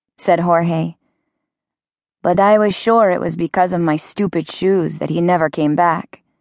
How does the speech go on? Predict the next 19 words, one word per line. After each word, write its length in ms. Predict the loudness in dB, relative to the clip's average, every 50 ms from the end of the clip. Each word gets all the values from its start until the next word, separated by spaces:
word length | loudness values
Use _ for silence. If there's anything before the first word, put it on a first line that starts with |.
| _ _ _ _ _ _ _ _ _ _ _ _ -4
I 80 | 0 2
realized 720 | 2 2 4 4 4 4 4 6 4 4 4 2 2 0
that 160 | -2 -4 -4 -2
he 120 | 0 -2
had 120 | 0 0
lied 460 | 0 2 2 4 4 4 2 0 -2 -6
to 100 | -6 -4
me. 340 | -2 -2 -2 -4 -6 -8 _ _ _ _ _ _ _ _ _ _ _ _ _ _ 0
Obviously, 600 | 0 2 2 4 2 2 0 0 -2 -4 -2 0
he 160 | 0 0 0
didn't 320 | 0 0 0 0 0 2
want 240 | 2 2 2 2 0
a 80 | -2 -2
pair 320 | 0 0 2 2 2 2
of 80 | 0 -4
shoes 400 | -8 -2 0 2 2 2 0 -2
that 180 | -4 -6 -6
foamed 400 | -4 -2 0 0 2 2 2 2
up. 300 | 2 2 0 -2 _ _